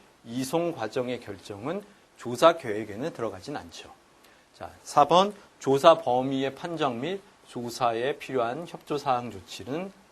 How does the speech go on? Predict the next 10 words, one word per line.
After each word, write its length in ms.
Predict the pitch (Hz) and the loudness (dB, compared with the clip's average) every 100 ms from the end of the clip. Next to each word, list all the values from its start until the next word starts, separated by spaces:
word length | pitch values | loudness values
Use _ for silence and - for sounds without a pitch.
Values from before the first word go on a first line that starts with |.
| - | -8
포함이 320 | 123 113 110 110 | -4 -4 -6 -10
되어집니다. 640 | 104 110 113 90 82 - - _ _ _ _ _ _ _ _ _ _ _ _ _ _ _ _ _ - _ _ _ _ _ _ _ _ _ _ _ _ _ _ _ _ _ _ - _ _ _ _ _ _ - | -8 -8 -10 -18 -20 -20 -20 _ _ _ _ _ _ _ _ _ _ _ _ _ _ _ _ _ -20 _ _ _ _ _ _ _ _ _ _ _ _ _ _ _ _ _ _ -20 _ _ _ _ _ _ -8
사 120 | 127 | -6
번, 180 | 123 113 123 | -4 -8 -6
연소 320 | 131 156 190 | -4 4 8
현상에 400 | 190 185 190 185 | 8 6 2 2
대한 160 | 170 165 | 0 0
설명으로 460 | 170 160 139 147 | -2 -2 0 0
옳은 360 | 147 107 127 113 | 0 -2 -4 -6
것. 140 | 90 | -10